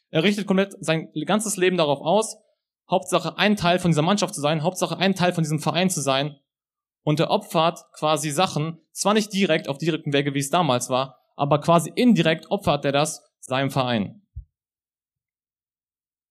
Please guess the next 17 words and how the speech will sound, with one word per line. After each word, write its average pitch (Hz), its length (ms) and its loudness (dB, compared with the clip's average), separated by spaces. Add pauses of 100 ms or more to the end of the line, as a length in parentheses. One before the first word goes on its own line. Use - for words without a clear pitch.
(2000)
Und 131 80 -2
da 135 60 2
kommen 208 180 4
wir 180 100 4
auch 175 80 0
zu - 100 -4
der 165 120 2
Frage, 175 320 0
okay, 160 440 -2 (500)
wenn 151 120 0
Menschen 180 380 0
opfern 180 440 0
und 135 140 -4
wenn 160 140 -2
Menschen 160 460 -4
Götzen 180 360 -2
opfern, 175 500 -2